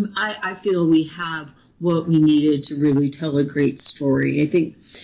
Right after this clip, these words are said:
fans are gonna be very surprised by it because it is not your, um, typical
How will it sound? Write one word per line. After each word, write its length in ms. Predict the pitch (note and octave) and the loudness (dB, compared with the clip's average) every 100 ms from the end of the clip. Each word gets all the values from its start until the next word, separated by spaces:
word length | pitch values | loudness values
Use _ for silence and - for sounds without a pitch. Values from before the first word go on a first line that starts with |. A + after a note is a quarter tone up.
| - | -10
fans 260 | F#3+ F3 F3 | -2 -2 0
are 60 | E3 | 0
gonna 160 | D#3+ | 2
be 160 | D#3 D3+ | 2 2
very 300 | D#3+ D#3+ D3+ | 2 0 -2
surprised 680 | - - - D#3 D#3 - | -8 -14 -8 -4 -4 -6
by 200 | D#3+ D3+ | -6 -4
it 120 | D3+ - | -4 -8
because 300 | - D3+ D#3 | -4 -4 -2
it 100 | D3+ | -2
is 160 | C#3+ | 0
not 380 | D#3 D3 D3 D#3 | 0 0 0 0
your, 560 | D3 C#3+ C#3 C#3+ - - | 2 2 2 0 -4 -6
um, 360 | D3+ D#3 - - | -4 -2 -2 -6
typical 420 | - - C#3+ | -14 -16 -18